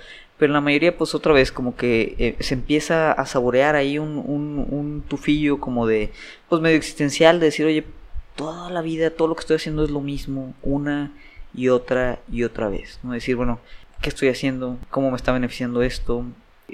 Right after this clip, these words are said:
¿Qué es lo que quiero hacer? ¿Cómo me siento?". Entonces, ah, empiezan a surgir ahí muchas preguntas, ¿no? Que otra vez, tal vez no todos tenemos el, el privilegio de, de poder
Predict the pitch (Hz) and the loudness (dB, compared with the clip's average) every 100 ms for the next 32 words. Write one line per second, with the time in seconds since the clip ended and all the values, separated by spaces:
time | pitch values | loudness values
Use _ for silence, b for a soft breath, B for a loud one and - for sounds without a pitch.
0 | - 139 131 131 - 123 117 - 117 120 | -4 -2 -2 -4 -2 2 2 4 2 2
1 | - 135 127 117 - 127 123 123 - 117 | -4 -2 0 -2 -2 -2 -2 -2 -6 -8
2 | B B B B B - 180 165 - 127 | B B B B B -2 -2 -2 -4 -2
3 | - 165 190 220 208 165 185 170 165 - | 0 0 0 0 -4 -4 2 4 2 0
4 | 156 - 165 143 135 147 139 135 139 - | -2 -2 0 -2 0 -2 -4 -6 -4 -4
5 | - 139 139 147 143 147 151 143 135 139 | 2 2 4 2 0 0 -2 4 4 2
6 | - 127 131 - 117 - 120 - 117 110 | -2 -4 -4 -6 -6 -4 -6 -4 -2 2
7 | 117 120 131 123 110 120 110 113 110 | 2 2 2 2 2 -2 -2 0 2